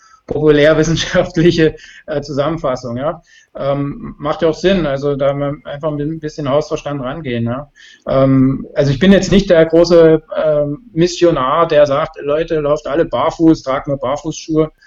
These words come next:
Es geht halt eben um, um die Richtung, in welche Richtung man denken, äh, man denken sollte jetzt. Mal vom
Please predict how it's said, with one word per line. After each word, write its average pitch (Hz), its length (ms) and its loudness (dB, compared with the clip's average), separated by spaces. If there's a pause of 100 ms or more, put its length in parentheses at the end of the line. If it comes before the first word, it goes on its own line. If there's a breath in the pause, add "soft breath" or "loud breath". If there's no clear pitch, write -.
(160 soft breath)
Es - 160 -20
geht 151 180 0
halt 143 180 4
eben 143 240 0
um, 143 240 -4
um 143 140 -4
die 135 100 -2
Richtung, 127 520 -2
in 120 100 -4
welche 127 240 -8
Richtung 139 260 -10
man 127 160 -2
denken, 147 300 -4 (240)
äh, 135 240 0
man 120 160 0
denken 127 300 0
sollte 113 340 -6
jetzt. - 420 -16
Mal 143 200 2
vom 143 380 0